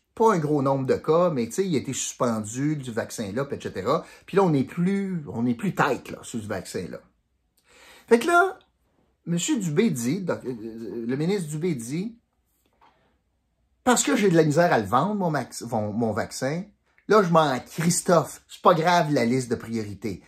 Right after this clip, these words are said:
Les gens avec les cancers, puis les profs, puis ça, là, je m'en sac. Parce qu'il y a du, du monde qui accepte pas de prendre ce vaccin-là. Fait que là, je vais ouvrir le bar ouvert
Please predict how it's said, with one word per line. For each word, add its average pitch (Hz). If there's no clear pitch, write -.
Les 127
gens 143
avec 139
les 135
cancers, 120
puis 120
les 131
profs, 123
puis 120
ça, 247
là, 208
je 139
m'en 160
sac. 151
Parce 143
qu'il 196
y 151
a 143
du, 131
du 123
monde 175
qui 170
accepte -
pas 247
de 254
prendre 226
ce 226
vaccin-là. 190
Fait 147
que 147
là, 311
je 202
vais 180
ouvrir 160
le 139
bar 143
ouvert 127